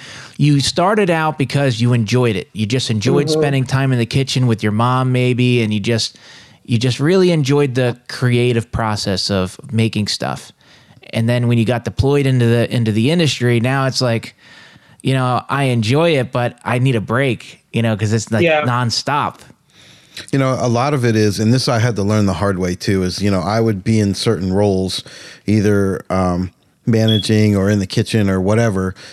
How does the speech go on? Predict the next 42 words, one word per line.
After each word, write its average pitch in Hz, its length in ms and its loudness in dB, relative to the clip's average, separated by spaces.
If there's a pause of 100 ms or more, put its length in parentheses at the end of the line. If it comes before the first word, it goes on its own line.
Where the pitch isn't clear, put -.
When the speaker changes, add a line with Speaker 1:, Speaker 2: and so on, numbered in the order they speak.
(160)
Speaker 3:
And 110 320 0
you, 120 220 2
you 120 240 0
get 139 200 -2
to 135 140 2
a 107 60 -2
point 143 320 -2
where 110 100 2
you're 107 120 4
like, 101 220 2
"Man, 104 380 0 (200)
I'm 107 260 0
so 117 260 0
important 110 520 0
here 110 180 2
at 98 100 0
this 101 180 -2
job. 104 480 -2 (400)
I 127 120 0
don't, 196 240 4
Speaker 2:
Mm-hmm. 190 180 2
Speaker 3:
I 311 120 2
can't 131 360 0
see 123 320 2
how 107 240 2
they'll 113 220 2
survive 101 760 -2 (260)
if 107 200 0
I'm 104 200 0
not 98 220 0
doing 104 400 0
all 104 240 2
this 95 220 -2
work 95 280 -2
and 101 120 0
I 101 100 2
have 104 180 0
to 107 100 -2
do 101 280 2
above 98 320 0
and 104 140 0
beyond." 101 440 0